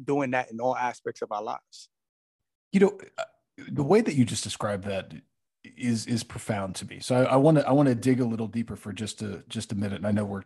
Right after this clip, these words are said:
Speaker 2: we're quick on time. That's, that's the promise of
Speaker 1: Yeah.
Speaker 2: these episodes. But, you know, you can be a fantastic athlete. And Carlos, you're a fantastic basketball player, but you would
Speaker 1: Yeah.
Speaker 2: never have imagined walking onto a court without,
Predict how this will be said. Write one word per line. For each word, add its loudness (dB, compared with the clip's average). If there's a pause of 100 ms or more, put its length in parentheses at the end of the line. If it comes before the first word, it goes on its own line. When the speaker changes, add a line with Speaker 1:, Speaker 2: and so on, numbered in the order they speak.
(100)
Speaker 2:
we're -6
quick 2
on 10
time. 10
That's, 4
that's -4
the -4
promise 2
of 4
Speaker 1:
Yeah. 4
Speaker 2:
these 0
episodes. -6
But, 4 (840)
you 4
know, 6
you 0
can 0
be 4
a 4
fantastic -4
athlete. -4
And -2
Carlos, 2
you're -2
a -10
fantastic -2
basketball -2
player, -12 (120)
but -6
you 0
would -2
Speaker 1:
Yeah. -4
Speaker 2:
never 4
have 0
imagined -2
walking -2
onto -10
a -12
court -6
without, -6